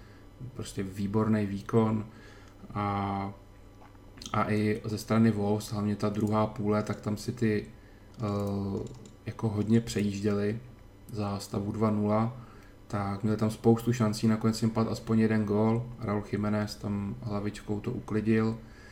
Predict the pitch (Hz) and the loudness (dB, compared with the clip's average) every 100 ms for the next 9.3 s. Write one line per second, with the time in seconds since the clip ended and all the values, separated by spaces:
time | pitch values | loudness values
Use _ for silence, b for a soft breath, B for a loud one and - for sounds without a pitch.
0 | B B 104 107 113 117 117 113 104 98 | B B 2 8 8 6 4 6 4 2
1 | 117 123 127 123 - - 107 101 101 110 | 0 4 6 6 4 -2 -2 -2 2 4
2 | 120 123 127 - B B B B - - | 4 4 4 0 B B B B -20 -20
3 | - - 101 98 98 98 98 101 - - | -20 -10 -6 -4 -2 -2 -2 -6 -10 -20
4 | - - - - 110 - 117 117 135 120 | -20 -20 -20 -6 -4 4 4 6 2 4
5 | 104 127 - - - - - - - - | 4 4 2 -6 -14 -20 -20 -20 -14 -6
6 | 101 104 101 101 - - 120 117 113 113 | -2 -2 -2 -4 -6 -2 2 2 4 4
7 | 117 - 117 - 113 - 123 123 - 117 | 4 2 0 0 -4 0 -2 -2 0 4
8 | 120 110 107 - 104 113 107 110 - 123 | 4 4 0 -2 2 4 4 0 0 2
9 | 110 104 98 | 4 4 0